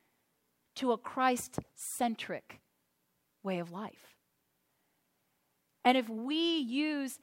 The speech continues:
hell to inspire fear or to motivate someone,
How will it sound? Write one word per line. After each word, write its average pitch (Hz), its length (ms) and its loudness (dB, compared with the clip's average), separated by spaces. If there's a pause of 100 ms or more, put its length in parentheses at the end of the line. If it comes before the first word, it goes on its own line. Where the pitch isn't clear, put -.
hell - 540 2 (1000)
to 240 180 0
inspire 240 760 10
fear 233 640 2
or 202 200 2
to 196 220 -4
motivate 214 720 8
someone, 165 500 -6